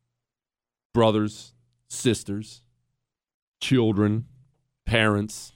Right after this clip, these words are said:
Let's talk about family. You know, when you're almost dead,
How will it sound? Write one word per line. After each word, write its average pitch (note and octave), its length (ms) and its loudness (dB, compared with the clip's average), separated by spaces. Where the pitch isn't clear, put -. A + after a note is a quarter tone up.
Let's - 100 -18
talk - 200 0
about C3 200 -2
family. C#2+ 380 -10
You A3+ 200 2
know, C#4 540 4
when D#3+ 260 2
you're C#4+ 180 2
almost D#3+ 500 0
dead, B1+ 380 -2